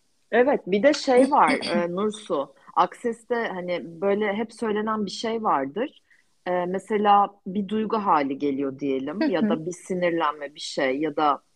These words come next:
Speaker 1: bir olay yaşıyorsun, çok üzülüyorsun diyelim neyse. "Bu kime ait?" diye soruyorsun.
Speaker 2: Hı.
Speaker 1: Ve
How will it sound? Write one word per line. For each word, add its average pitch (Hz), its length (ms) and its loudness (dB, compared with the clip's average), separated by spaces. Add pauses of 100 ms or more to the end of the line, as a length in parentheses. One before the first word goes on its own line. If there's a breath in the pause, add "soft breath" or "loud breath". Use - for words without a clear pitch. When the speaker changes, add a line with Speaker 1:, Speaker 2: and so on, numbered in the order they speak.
(120)
Speaker 1:
bir 202 120 -2
olay 196 360 8
yaşıyorsun, 170 480 -6
çok 190 240 -12
üzülüyorsun 135 720 -8
diyelim 143 440 2
neyse. 180 500 -4 (400 soft breath)
"Bu 254 80 -2
kime 262 280 0
ait?" 220 360 2 (120)
diye 214 140 0
soruyorsun. 196 720 -6 (880)
Speaker 2:
Hı. 190 340 0
Speaker 1:
Ve 285 380 4